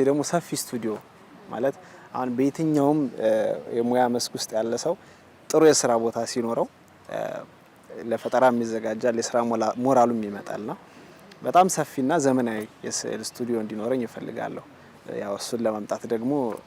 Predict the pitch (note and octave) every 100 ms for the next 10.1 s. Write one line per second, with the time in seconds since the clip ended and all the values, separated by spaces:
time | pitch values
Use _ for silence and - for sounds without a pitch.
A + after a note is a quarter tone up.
0 | - - B2 A2 A2+ G#2 G#2+ G2+ G2+ A2+
1 | A2 A2+ F2+ - B2+ A2 - B2+ A2+ -
2 | G#2+ G#2+ G#2+ A2 A2 D3 A3 - - -
3 | - A#2 A2 A2 - A1+ - - - -
4 | - - - C#3+ A#2+ G2+ A#2 C3 D#3 C#3+
5 | - C3+ C3 C#3 C#3 C3 B2+ G2+ - -
6 | B2 B2+ C#3 C3 C3 C#3 E3+ - - -
7 | - - C3 F3 F#3+ E3 B2+ C3+ C#3 C3
8 | A#2+ C#3 B2+ B2+ - B2+ C3+ C3 - B2+
9 | B2+ C3+ - C3 C3 D#3+ B2 C3 C3+ C#3
10 | -